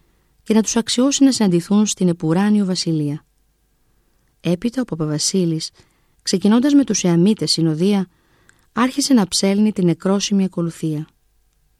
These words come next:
Έβλεπε ότι τον πήγαιναν για εκτέλεση.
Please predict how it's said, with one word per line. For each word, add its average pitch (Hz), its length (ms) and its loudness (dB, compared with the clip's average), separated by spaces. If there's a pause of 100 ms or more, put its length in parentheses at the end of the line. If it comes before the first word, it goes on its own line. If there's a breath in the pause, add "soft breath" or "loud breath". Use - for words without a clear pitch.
(760)
Έβλεπε 220 520 0
ότι 262 140 -4
τον 170 220 -2
πήγαιναν 185 340 0
για 170 140 0
εκτέλεση. 156 640 -8